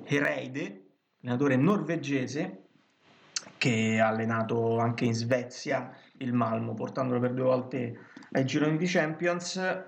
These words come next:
e venendo, eh, ovviamente a-, alla squadra c'è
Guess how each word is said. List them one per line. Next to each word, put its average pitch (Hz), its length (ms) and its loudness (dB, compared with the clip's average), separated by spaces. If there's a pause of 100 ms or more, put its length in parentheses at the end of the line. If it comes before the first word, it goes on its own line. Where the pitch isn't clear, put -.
(120)
e 156 300 0
venendo, 143 960 0 (560)
eh, 120 880 2
ovviamente 135 680 0
a-, 113 760 0
alla 123 200 2
squadra 113 560 -8
c'è - 380 -4